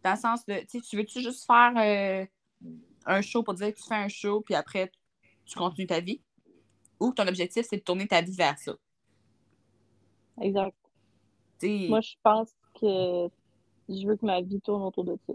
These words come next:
Speaker 2: <laughs> Ouais.
Speaker 1: Ben
Speaker 2: Je suis
Speaker 1: oui,
Speaker 2: rendue là dans ma vie.
Speaker 1: pas là-dedans non plus, là.
Speaker 2: Non, c'est ça. Tu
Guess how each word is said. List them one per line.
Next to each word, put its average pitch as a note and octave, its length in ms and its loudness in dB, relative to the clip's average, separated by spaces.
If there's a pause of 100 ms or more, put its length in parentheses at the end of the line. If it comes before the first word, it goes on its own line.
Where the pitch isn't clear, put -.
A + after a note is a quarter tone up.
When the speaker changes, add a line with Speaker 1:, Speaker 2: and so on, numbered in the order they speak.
Speaker 2:
<laughs> - 1600 -10
Ouais. - 160 0 (1700)
Speaker 1:
Ben G#3 60 6
Speaker 2:
Je - 0 -
suis G3+ 80 6
Speaker 1:
oui, G3+ 80 6
Speaker 2:
rendue F#3+ 180 4
là G3+ 120 10
dans F#3 120 0
ma F3 140 2
vie. F3 180 -2 (140)
Speaker 1:
pas G#3+ 100 0
là-dedans F#3+ 300 0
non F#3 140 -4
plus, - 220 -8
là. G#4 100 -6 (1000)
Speaker 2:
Non, G#3 240 8
c'est F#3 100 8
ça. - 120 6 (1700)
Tu D4+ 80 0